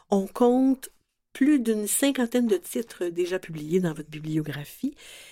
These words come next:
Certaines de vos œuvres ont été renommées, notamment au prix du gouverneur général, au prix des libraires et au prix de la critique.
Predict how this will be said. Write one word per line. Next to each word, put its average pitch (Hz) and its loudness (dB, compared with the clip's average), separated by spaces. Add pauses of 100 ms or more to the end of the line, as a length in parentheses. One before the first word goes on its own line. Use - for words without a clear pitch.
(200)
Certaines 311 2
de 285 6
vos 208 4
œuvres 233 4
ont 202 4
été 180 0
renommées, 190 4
notamment 202 2
au 175 0
prix 214 -4
du 185 -8
gouverneur 170 -2
général, 180 -2
au 170 -2
prix 190 -4
des 160 -4
libraires 185 -2 (380)
et 226 6
au 196 0
prix 240 -2
de 190 2
la 190 0
critique. - -8